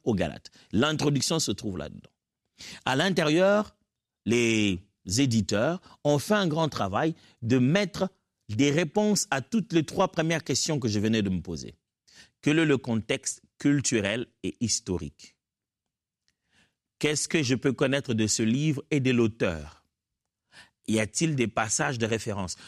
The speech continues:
Ces réponses-là, vous les trouvez juste à travers la, la, le type de Bible que vous avez acheté et que vous avez avec vous. Je vous lis une petite partie dans l'introduction au livre de Galates, dans cette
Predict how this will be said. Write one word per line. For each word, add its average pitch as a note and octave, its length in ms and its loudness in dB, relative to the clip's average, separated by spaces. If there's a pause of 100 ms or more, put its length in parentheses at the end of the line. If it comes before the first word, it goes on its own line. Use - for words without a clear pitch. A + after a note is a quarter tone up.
Ces D3+ 220 0
réponses-là, F#3 520 2
vous D3+ 120 4
les C#3 100 4
trouvez D3 280 2
juste E3+ 460 0
à C#3+ 120 -2
travers D#3+ 400 0
la, B2+ 160 2 (220)
la, B2+ 220 2
le A#2 200 2
type E3 320 2
de D3+ 100 6
Bible C3+ 480 4
que B2 100 -2
vous A2 140 2
avez G#2+ 140 2
acheté G#2 340 0
et A#2+ 60 2
que B2 100 -4
vous A#2 180 2
avez A#2 140 2
avec G2+ 220 0
vous. D2+ 200 -12 (1300)
Je B2 120 0
vous E3 80 4
lis G#3 100 4
une F#3+ 140 4
petite E3 320 0
partie A2+ 440 -4 (120)
dans B2 80 0
l'introduction C#3+ 560 0
au - 20 2
livre C#3+ 180 0
de A2+ 100 2
Galates, G#2 360 -2
dans G#2 100 -2
cette - 320 -4